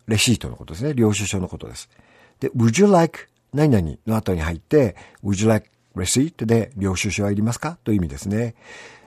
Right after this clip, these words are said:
Would you like何々というのはこれまで何回もやってますけども、とても便利な表現です。Would you like tea? とか、Would you like a glass of wine? え、この場合は、今日はWould you like receipt? ですね。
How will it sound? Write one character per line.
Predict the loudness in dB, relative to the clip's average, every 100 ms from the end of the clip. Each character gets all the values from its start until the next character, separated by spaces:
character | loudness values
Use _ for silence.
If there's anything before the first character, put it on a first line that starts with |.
| 0
Would | 4 4 4
you | 2
like | 6 4 2 -2
何 | 2 4 6
々 | 4
と | 2
い | 0
う |
の | 0
は |
こ | 0
れ | 2
ま | 2
で | 4
何 | 2 2
回 | 2
も | 0 -2
や |
っ | -6
て | -6
ま | -8
す | -8
け |
ど | -4
も、 | -2 -2
と | -6
て | -2
も | 0
便 | 4 4
利 | 4
な | 0
表 | -2 -6
現 | -8
で | -10
す。 | -12 _ _ _
Would | -8 -2
you | 0
like | 0 -2 _ _ -20 -10
tea? | -2 -2 -2
と | -10
か、 | -12
Would | -10 -4
you | 0
like | 0 -2 -12 -12
a |
glass | -4 -4 -2
of | 0
wine? | 0 0 -8 _ _ -20 -20 -20 _ -14
え、 | -4
こ | 0
の | 0
場 | 0
合 | -2
は、 | -4
今 |
日 | 2 2
は | 4 2 -2 -4
Would | -2 0
you |
like | 0 -2 -6
receipt? | -4 -4 -4 -8 -18 _ -20
で |
す | -14 -8
ね。 | -8 -8